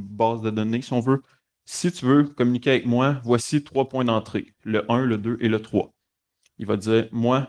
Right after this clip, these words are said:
mon, mon adresse, euh, ma clé publique pour pouvoir aller sur mon site, c'est le suivant, point oignon. » Donc, si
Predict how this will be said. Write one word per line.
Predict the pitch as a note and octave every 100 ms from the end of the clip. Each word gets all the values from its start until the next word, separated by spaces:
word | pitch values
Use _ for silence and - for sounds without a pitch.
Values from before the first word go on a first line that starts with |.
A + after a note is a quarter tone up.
| -
mon, | G#2+ G#2+ G#2+ G#2 G2+
mon | G#2 G2+
adresse, | G2 G#2 G2+ A2 - -
euh, | G2+ F#2+ - - _ _
ma | A2
clé | A2 A#2
publique | A#2+ G#2 A#2 B2+ -
pour | A2 A2 _
pouvoir | A2+ A2
aller | G#2+ A2+
sur | A2+ A2
mon | G2
site, | G2 - D3+ - _ _ _
c'est | - - C#3+ C#3+ _ _ _ _ _ _
le | A2+ A#2
suivant, | A#2 A2 A2 A#2+
point | A#2+ A2+ F#2+
oignon. » | F#2+ - _ A2
Donc, | G#2 G#2
si | - - - E3+ F3+